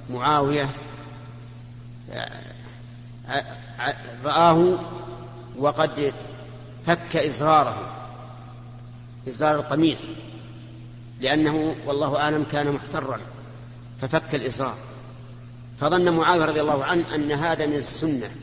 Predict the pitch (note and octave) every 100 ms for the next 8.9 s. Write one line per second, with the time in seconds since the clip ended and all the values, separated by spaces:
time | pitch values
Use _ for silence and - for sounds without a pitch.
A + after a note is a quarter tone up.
0 | - - - - - - - - - -
1 | - B2 C3+ E3 F#3+ F#3+ F3 E3 - D#3
2 | D3 C#3 C#3 D3+ C3+ C3 D#3 - - -
3 | - - - - - C#3+ C#3+ D3 F#3+ F3
4 | - F#3 G3 F#3+ E3 D#3+ D#3 F3+ E3+ D#3
5 | F3+ D#3 C#3+ - F#3+ D3 D3 D3+ C#3 E3+
6 | C#3 - - - - - - - - -
7 | - - B2+ D3+ D3+ F3+ F3+ E3+ D#3+ D3+
8 | - E3+ C#3+ A#2 C3 B2 C#3+ D#3+ F#3+